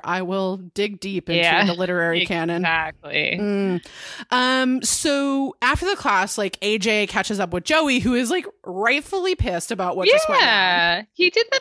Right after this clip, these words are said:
Speaker 2: on purpose.
Speaker 1: Oh, a hundred percent. And he's like, "Okay, I admit I was a little harsh." And she just says, "I concur," like, totally, like,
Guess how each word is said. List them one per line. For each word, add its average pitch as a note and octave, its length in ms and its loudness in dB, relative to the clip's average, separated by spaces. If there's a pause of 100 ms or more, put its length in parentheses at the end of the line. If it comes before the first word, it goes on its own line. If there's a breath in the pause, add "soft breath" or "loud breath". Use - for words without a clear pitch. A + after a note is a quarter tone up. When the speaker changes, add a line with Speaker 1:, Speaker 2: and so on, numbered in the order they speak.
Speaker 2:
on G4 80 -2
purpose. - 800 -2
Speaker 1:
Oh, C4 180 2
a A#3 60 0
hundred F3+ 260 -6
percent. D3 420 -12 (480 loud breath)
And C4+ 440 2 (100)
he's D4+ 380 -2
like, D#4 180 -4
"Okay, A#3 400 0
I G3+ 80 2
admit G#3 240 -2
I G#3+ 140 0
was G#3 120 -4
a G3 40 -6
little F#3 160 -2
harsh." D4+ 340 -2
And A#3 100 -4
she - 140 -4
just F#3+ 180 -4
says, F#3+ 220 -6
"I F3+ 140 0
concur," E3+ 640 -6
like, D#3+ 340 -8
totally, D#3 440 -8
like, C#3+ 360 -12